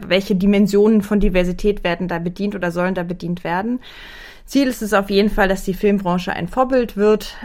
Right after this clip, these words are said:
äh, wenn es darum geht, eben Vorteile abzubauen gegenüber marginalisierten Bevölkerungsgruppen. Auch das erstmal gut. Gleich vorne auf die Fahne raufgeschrieben, äh, die künstlerische Freiheit wird nicht darunter leiden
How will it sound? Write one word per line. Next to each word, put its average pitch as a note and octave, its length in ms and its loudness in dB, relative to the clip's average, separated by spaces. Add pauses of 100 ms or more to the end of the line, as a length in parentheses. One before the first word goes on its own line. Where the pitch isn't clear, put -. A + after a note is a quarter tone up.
äh, F#3 160 -4
wenn F3+ 120 0
es F3 140 -4
darum F3 400 0
geht, E3+ 400 -4
eben E3 640 -4
Vorteile F#3+ 500 0
abzubauen F3+ 540 -2
gegenüber F3 400 -2
marginalisierten E3+ 960 0 (520)
Bevölkerungsgruppen. G#3+ 1040 0
Auch - 180 -6
das G#3 220 -2
erstmal G3+ 360 -2
gut. F#3+ 360 -4 (300)
Gleich F#3+ 320 2
vorne G#3 280 2
auf F#3+ 100 -4
die G3 100 -4
Fahne F#3+ 340 2
raufgeschrieben, G3 800 0 (280)
äh, F#3 200 0
die F3+ 100 -8
künstlerische G#3 460 -2
Freiheit F#3 460 0
wird - 100 -2
nicht G3 180 0
darunter F#3 320 -2
leiden F3 480 0